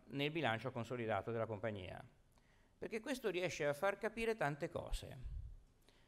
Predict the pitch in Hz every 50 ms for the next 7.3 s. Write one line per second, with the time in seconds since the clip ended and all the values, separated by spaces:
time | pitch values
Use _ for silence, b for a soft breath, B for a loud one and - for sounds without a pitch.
0 | b b b 175 190 196 190 196 185 190 196 196 240 220 - 170 147 139 - -
1 | 151 147 151 143 - 190 185 - 135 127 127 127 147 151 151 139 135 131 - -
2 | 127 123 120 120 117 - - - - 120 113 104 123 120 127 123 165 156 151 143
3 | 143 151 151 - - 190 170 170 175 180 175 - - - - 127 123 127 127 135
4 | 139 135 - - - 127 120 - - 170 170 165 156 131 139 139 147 151 151 147
5 | 143 139 135 131 123 120 117 120 - - - - - - - b b b b b
6 | b b b b b b b - - - - 127 135 127 - 240 240 165 110 -
7 | - 107 101 104 -